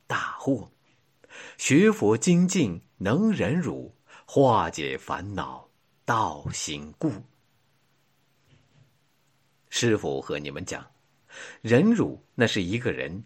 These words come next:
应有的优秀品德。师父过去讲过，忍辱是我们做人的美德，因为你有高境界，你才能够忍耐。因为你是修心人，你懂因果，你知道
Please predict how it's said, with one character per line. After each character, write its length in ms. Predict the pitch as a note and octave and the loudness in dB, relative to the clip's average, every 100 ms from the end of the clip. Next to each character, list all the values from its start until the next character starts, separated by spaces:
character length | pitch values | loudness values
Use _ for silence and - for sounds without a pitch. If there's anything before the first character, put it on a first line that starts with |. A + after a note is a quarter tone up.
| - | -6
应 320 | A#2 D3+ D#3 | -2 -2 -2
有 180 | C#3 C3+ | -4 -6
的 320 | C3+ B2+ - | -6 -6 -8
优 280 | - G#2+ G#2+ | -4 -2 -2
秀 260 | G#2+ G#2 C2+ | -4 -6 -10
品 260 | - B2+ B2 | -14 -18 -16
德。 260 | B2+ B2 - _ _ _ _ _ _ _ _ _ | -16 -16 -20 _ _ _ _ _ _ _ _ _
师 220 | - - F#2 | -4 -2 -2
父 240 | D#2 D2+ | -4 -4
过 160 | - F2+ | -2 -2
去 160 | - | -4
讲 240 | - C2 - | -10 -12 -12
过， 280 | - C2+ - _ _ _ - - | -12 -12 -14 _ _ _ -20 -14
忍 320 | - G#2+ A#2+ C3 | 0 2 4 2
辱 260 | G2+ C#2+ | -2 -4
是 160 | C#2+ D3+ | -2 0
我 160 | F2+ | 0
们 140 | D#2+ G2 | -4 -4
做 260 | - E3+ | 2 2
人 220 | F#2 D#2 B2 | 2 0 0
的 80 | |
美 360 | C3 A2 B1 A#2 | 2 0 -4 -10
德， 340 | - B2 - - _ _ _ - | -14 -12 -12 -14 _ _ _ -6
因 100 | E3 | 4
为 140 | F#3+ G3 | 6 8
你 140 | D3+ | 6
有 180 | F#3+ A#2 - | 4 4 2
高 260 | D3 E3 | 2 2
境 300 | F3+ A3 D3+ | 2 2 2
界， 260 | F2+ D#2 C2+ - | 0 -6 -6 -10
你 140 | - F#2 | -8 -6
才 140 | G#2 | -4
能 120 | E2+ - | -4 -2
够 140 | F#2 | -2
忍 280 | D#2 - E2+ | -2 -8 -6
耐。 240 | A#2+ - _ _ _ _ - | -6 -6 _ _ _ _ -8
因 140 | F#2+ | -4
为 100 | F#2 | -4
你 180 | F2 - | -6 -8
是 160 | - | -10
修 320 | - - B2+ B2+ | -6 -2 -2 -2
心 240 | B2 D3 | -2 -2
人， 280 | C#3+ C#3+ B2 - - | -4 -8 -12 -14 -6
你 140 | D#3+ | -2
懂 260 | G3 G2 F#2 | 0 0 2
因 260 | A3 A#3+ | 4 4
果， 280 | - - - _ - | 4 -2 -8 _ -8
你 160 | G#2 | -8
知 160 | F2 F2 | -6 -6
道 260 | C2+ C2 | -6 -8